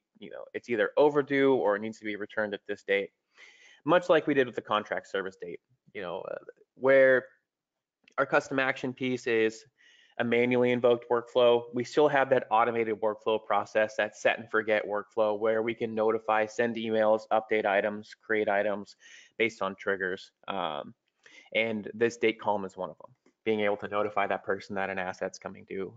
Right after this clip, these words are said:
uh, on their loaner. And then right here, you can see the history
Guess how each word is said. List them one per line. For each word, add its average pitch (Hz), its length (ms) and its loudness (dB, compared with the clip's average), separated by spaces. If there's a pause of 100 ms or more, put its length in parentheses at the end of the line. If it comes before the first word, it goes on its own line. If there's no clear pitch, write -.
(120)
uh, 95 260 -8
on 110 140 -2
their 107 100 0
loaner. 127 320 -2 (1700)
And 151 120 2
then 147 280 4
right 160 180 4
here, 180 120 6
you 160 120 2
can 143 140 -4
see - 100 -2
the 123 140 -4
history 95 380 -4